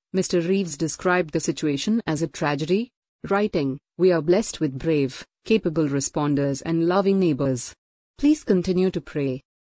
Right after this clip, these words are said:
The search and rescue efforts will continue in Mississippi as more storms are predicted to hit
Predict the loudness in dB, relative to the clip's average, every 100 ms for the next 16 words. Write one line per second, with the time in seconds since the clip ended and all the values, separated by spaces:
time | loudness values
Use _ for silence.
0 | -2 -2 2 0 0 -2 0 0 2 0
1 | 0 -2 0 0 -2 -2 -2 -4 -2 -4
2 | 0 2 2 0 0 0 0 -2 -4 -2
3 | 0 0 -2 0 0 -2 0 2 2 0
4 | 0 -2 -2 -4 -2 -4 -4 -6 -2 -4